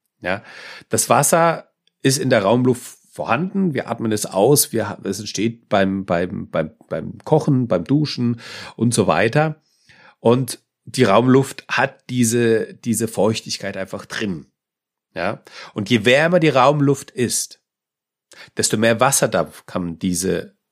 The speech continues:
kann, kann, kann diese Raumluft aufnehmen.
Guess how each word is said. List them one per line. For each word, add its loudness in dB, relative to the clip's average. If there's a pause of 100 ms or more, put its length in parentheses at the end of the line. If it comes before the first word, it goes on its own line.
(340)
kann, -4
kann, -2
kann -2
diese 0
Raumluft 0
aufnehmen. -2